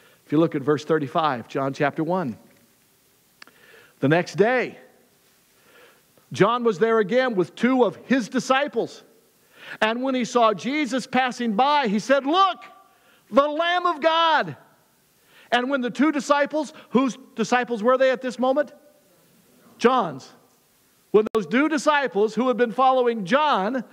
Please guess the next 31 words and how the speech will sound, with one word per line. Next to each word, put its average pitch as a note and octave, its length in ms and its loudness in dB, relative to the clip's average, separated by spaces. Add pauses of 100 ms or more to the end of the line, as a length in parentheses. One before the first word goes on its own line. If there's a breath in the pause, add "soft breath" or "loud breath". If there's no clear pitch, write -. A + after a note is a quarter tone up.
(260 loud breath)
when A3+ 160 4
they C#4 120 2
heard B3+ 300 0
John D4+ 360 0
say, A3+ 280 2
"Look, D4+ 380 2
the C4 100 2
Lamb C#4+ 320 0
of C4+ 140 0
God," C#4+ 480 2 (1700 loud breath)
they F3+ 100 2
followed F#3+ 380 -2
Jesus. D#3 480 -8 (1400 soft breath)
Have G3 140 -2
you C4+ 100 2
ever C4 160 0
heard B3 180 0
of A#3+ 60 -8
a A#3 60 0
preacher B3 340 -6
like A#3+ 220 0
that B3+ 220 -2
that - 100 -2
says, A#3 220 -2
"Go C4 160 -2
follow C4+ 260 0
that B3 220 -2
guy, C4 180 0
don't A#3+ 180 -2
follow B3+ 280 0
me"? C#4+ 340 -6